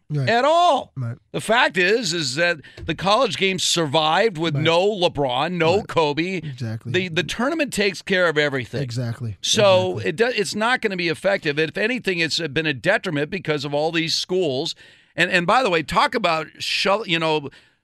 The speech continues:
Speaker 2: a year ago at this time, Katina, we were sitting here talking about a brewing scandal
Speaker 1: Mm-hmm.
Speaker 2: that was gonna take down some of the biggest programs in the country.
Speaker 1: Right.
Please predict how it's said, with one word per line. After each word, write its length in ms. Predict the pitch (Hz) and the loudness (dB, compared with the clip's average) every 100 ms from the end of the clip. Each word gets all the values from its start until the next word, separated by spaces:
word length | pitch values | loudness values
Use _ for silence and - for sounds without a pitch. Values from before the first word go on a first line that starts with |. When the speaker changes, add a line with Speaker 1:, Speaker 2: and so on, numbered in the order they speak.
| _ _ - - - | _ _ -20 -12 -2
Speaker 2:
a 80 | 180 | -2
year 300 | 202 277 277 | 0 0 0
ago 260 | 202 208 | 2 0
at 100 | 190 | 0
this 180 | 180 170 | -2 -4
time, 380 | 165 156 120 90 _ _ | -2 -2 -4 -6 _ _
Katina, 320 | 156 147 156 | -6 -2 -2
we 180 | 151 233 | -2 -4
were 140 | 320 | -4
sitting 340 | 202 - 196 185 | -4 -2 -2 -2
here 140 | 160 | -4
talking 340 | 131 165 165 165 | -2 -2 -2 -2
about 240 | 151 151 - | -2 -2 -2
a 100 | 147 | -4
brewing 640 | 113 139 262 349 240 180 | -4 0 2 2 0 -2
scandal 600 | - - 202 208 151 - _ | -2 0 2 2 -2 -8 _
Speaker 1:
Mm-hmm. 280 | 151 127 117 | 0 0 -2
Speaker 2:
that 120 | 135 208 | -2 -2
was 120 | 196 | -2
gonna 220 | 226 208 | -2 -2
take 280 | - 214 170 | 0 0 2
down 260 | 202 196 | 2 2
some 200 | 175 208 | 0 -2
of 60 | 208 | -2
the 100 | 185 | -4
biggest 540 | 156 - 311 339 196 | -6 -2 -2 0 -4
programs 580 | - 233 220 208 202 156 | 0 0 2 0 0 -2
in 80 | 175 | -4
the 80 | 170 | -2
country. 420 | - 196 - - | -2 -2 -4 -8
Speaker 1:
Right. 280 | 123 107 | -6 -6